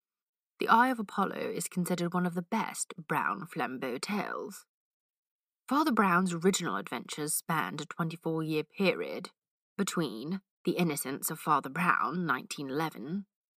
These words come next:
and The Scandal of Father Brown, nineteen thirty-five. Chesterton's priest detective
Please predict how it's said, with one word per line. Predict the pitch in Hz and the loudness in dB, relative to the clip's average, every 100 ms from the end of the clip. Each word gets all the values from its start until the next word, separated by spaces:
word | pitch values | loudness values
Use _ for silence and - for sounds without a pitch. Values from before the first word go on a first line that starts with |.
| _ | _
and | - 196 147 - 185 - | 2 4 2 -2 -2 0
The | 226 | 0
Scandal | - 277 226 143 87 76 | 2 2 0 0 -2 -4
of | - | -4
Father | - 120 | -4 -2
Brown, | 131 131 - - 185 - _ - | -4 -4 -4 -4 -10 -10 _ -2
nineteen | 131 - 139 | -2 -2 -10
thirty-five. | 147 127 - - 170 117 - 190 - _ _ _ _ _ _ _ _ _ _ - | -8 -8 -4 2 4 4 -2 -12 -18 _ _ _ _ _ _ _ _ _ _ -2
Chesterton's | 294 - 302 - 294 269 | 0 2 0 0 0 0
priest | - - 247 - - | -2 0 2 2 0
detective | 196 208 - - 135 135 185 | 0 0 0 -2 -6 -4 -6